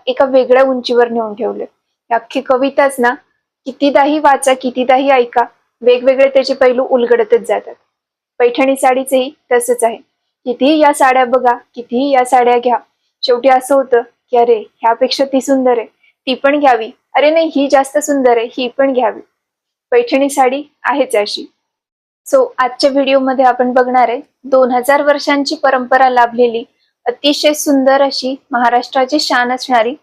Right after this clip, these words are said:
पैठणी साडी, पैठणी साडीबद्दलची माहिती. Hey all, welcome back to the Pink Affair. मी प्रिया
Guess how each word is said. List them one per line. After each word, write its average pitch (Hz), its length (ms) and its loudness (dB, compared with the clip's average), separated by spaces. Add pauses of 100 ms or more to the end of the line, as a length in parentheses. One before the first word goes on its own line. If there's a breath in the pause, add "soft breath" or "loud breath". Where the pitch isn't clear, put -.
(140)
पैठणी 262 400 0
साडी, 254 280 0 (440)
पैठणी 254 340 2
साडीबद्दलची 240 720 2
माहिती. 247 460 -4 (800)
Hey 294 120 2
all, 285 200 2 (260)
welcome 269 300 2
back 269 300 -2
to 262 80 0
the 262 120 0
Pink 240 280 -2
Affair. - 280 -6 (240)
मी 220 120 -4
प्रिया 277 340 0